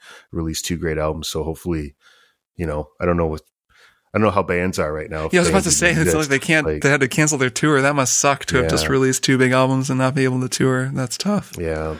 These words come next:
Speaker 1: it's too bad. But, uh, anyway, again, Jeff Buckley, Grace, Big Thief, Two Hands. I think they're both, um, I don't know, different albums, but maybe there's some commonalities there. And I think
Speaker 2: Yeah,
Speaker 1: they're both really,
Speaker 2: and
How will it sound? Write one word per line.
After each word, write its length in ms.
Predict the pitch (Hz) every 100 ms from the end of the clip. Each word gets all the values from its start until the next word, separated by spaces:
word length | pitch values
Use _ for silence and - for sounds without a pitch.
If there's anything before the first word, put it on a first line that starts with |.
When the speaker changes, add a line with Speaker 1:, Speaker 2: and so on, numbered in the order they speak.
| -
Speaker 1:
it's 160 | 95
too 120 | - 101
bad. 260 | 85 78 - - - -
But, 160 | 117 107
uh, 240 | 104 98 127
anyway, 440 | 139 120 110 107 113
again, 500 | 101 120 117 117 - _ _ _ _ _ _ _ -
Jeff 300 | 98 107 -
Buckley, 500 | 104 98 107 101 95 -
Grace, 560 | - 98 92 92 - - _ _ _ -
Big 160 | 104
Thief, 360 | 87 98 92 - _
Two 160 | - 101
Hands. 320 | 87 87 87
I 80 | 90
think 180 | 95 90
they're 160 | 92
both, 460 | 82 87 87 - 92
um, 460 | 87 85 82 85 _ _ _ _ _ _ _
I 40 | 170
don't 100 | 220
know, 160 | 101
different 340 | 76 170 170 151
albums, 360 | 143 143 143
but 160 | - 117
maybe 180 | 131 127
there's 140 | 92
some 120 | -
commonalities 640 | 82 82 80 76 76 73 -
there. 140 | 78
And 80 | 78
I 20 |
think 140 | 180
Speaker 2:
Yeah, 100 | 208
Speaker 1:
they're 160 | 240 -
both 140 | 131
really, 180 | 165 156
Speaker 2:
and 160 | 151